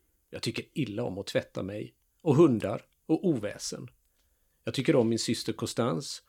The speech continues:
och Richard Plantagenet och Amanita Phalloides,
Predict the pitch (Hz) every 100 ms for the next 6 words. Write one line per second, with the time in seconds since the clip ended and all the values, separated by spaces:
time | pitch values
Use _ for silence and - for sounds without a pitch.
0 | _ _ 151 123 117 - 123 - 113 92
1 | - 110 110 - 123 131 - - _ _
2 | - 127 - - - _ 135 127 120 120
3 | 117 - - 113 113 _ - 120 117 113
4 | 107 113 127 -